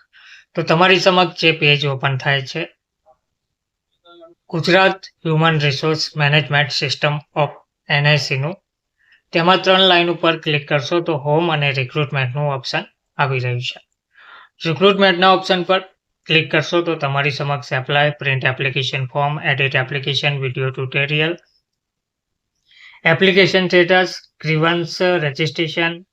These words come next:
ગ્રીવન્સ સ્ટેટસ, મેરિટ રિજેક્ટ લિસ્ટ,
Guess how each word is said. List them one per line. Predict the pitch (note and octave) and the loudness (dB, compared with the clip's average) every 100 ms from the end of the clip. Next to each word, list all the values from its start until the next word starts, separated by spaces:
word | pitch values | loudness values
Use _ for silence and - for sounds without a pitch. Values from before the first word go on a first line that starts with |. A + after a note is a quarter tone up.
| - | -8
ગ્રીવન્સ | D3+ D3 D3 | -4 0 0
સ્ટેટસ, | C3+ - D#3 C#3+ E3 E3+ - _ _ _ - - | -2 -6 -6 -2 0 -2 -6 _ _ _ -20 -4
મેરિટ | E3+ E3+ G3 F#3+ | 0 4 4 4
રિજેક્ટ | D#3 C#3+ C3 C#3+ C#3 _ - | 0 -2 -2 -2 -4 _ -2
લિસ્ટ, | E3+ C#3 C3 | 0 0 -2